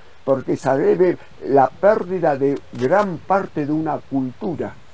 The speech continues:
Quindi speriamo che, comunque, ripeto, per quanto riguarda alla tradizione d-,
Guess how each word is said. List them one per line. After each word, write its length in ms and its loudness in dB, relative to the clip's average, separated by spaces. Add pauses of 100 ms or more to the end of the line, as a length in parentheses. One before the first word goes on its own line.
Quindi 520 4 (260)
speriamo 680 4
che, 400 4 (800)
comunque, 720 4 (120)
ripeto, 640 2
per 200 -6
quanto 320 -4
riguarda 640 0 (180)
alla 320 -2
tradizione 880 -2
d-, 120 -10